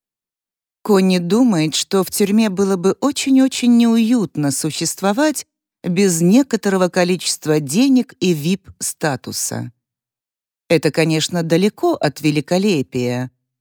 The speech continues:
однако чем-то напоминает путешествие первым классом в поезде —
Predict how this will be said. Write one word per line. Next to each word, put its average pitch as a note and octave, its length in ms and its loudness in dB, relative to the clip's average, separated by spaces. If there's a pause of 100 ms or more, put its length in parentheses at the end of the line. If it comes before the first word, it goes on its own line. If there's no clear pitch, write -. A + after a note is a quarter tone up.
(120)
однако D#3 640 0
чем-то F3+ 480 -2
напоминает F#3 640 2
путешествие D#3+ 800 -2
первым C#3+ 500 -2
классом D#3 600 -2
в - 120 -20
поезде — C4+ 680 0